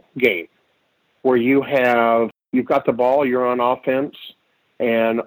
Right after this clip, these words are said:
all those defensive linemen are lined up against you. That's your enemy line. They're doing everything they can to stop you from succeeding. And I went, "Okay, yeah, I understand." And he goes, "Okay, so what's your enemy line?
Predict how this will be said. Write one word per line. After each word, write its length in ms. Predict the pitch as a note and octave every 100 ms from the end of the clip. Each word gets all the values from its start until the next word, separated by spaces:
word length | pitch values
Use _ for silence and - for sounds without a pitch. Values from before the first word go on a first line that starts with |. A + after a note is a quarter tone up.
| -
all 320 | B2 D3 E3+
those 280 | E3 D#3+ D3
defensive 520 | C3 - D3 C#3+ B2+
linemen 500 | B2 B2+ C3 A#2 G#2+
are 80 | G#2
lined 320 | G#2+ A#2+ B2+
up 160 | B2 A#2+
against 460 | A2 A#2 A#2 -
you. 140 | G2 F2+
That's 280 | A#2 C#3 -
your 100 | C#3
enemy 340 | C3+ C3 B2+
line. 460 | A#2+ A#2 F#2+ E2+ F#2+
They're 180 | A#2+ C3+
doing 360 | C3+ C3 B2 A#2
everything 500 | B2+ D3+ D3 C#3 C3+
they 140 | B2
can 400 | A2+ C3 A#2 A2
to 140 | A#2 G#2+ -
stop 380 | - E3 F3+ -
you 180 | G2+ G2+ -
from 140 | A2
succeeding. 500 | - G#2+ E3 C3+ A#2 _ _ _ _ _ _ _ _ _ _ -
And 640 | B2 B2 B2 B2 A#2+ B2
I 220 | A#2+ A#2
went, 180 | A#2 A2
"Okay, 360 | A#2+ - B2 D#3+
yeah, 140 | B2
I 260 | A#2 G2+ G#2+
understand." 640 | B2 D#3 - G#2+ G#2+ E3 - - _ _ _ _
And 100 | B2
he 60 | A#2+
goes, 260 | B2 A#2 A#2+
"Okay, 320 | F3+ A#2 -
so 100 | B2+
what's 300 | A#2+ C#3+ -
your 380 | B2 C3+ D3+ -
enemy 320 | B2 C3 C3+
line? 480 | C#3 F3 - -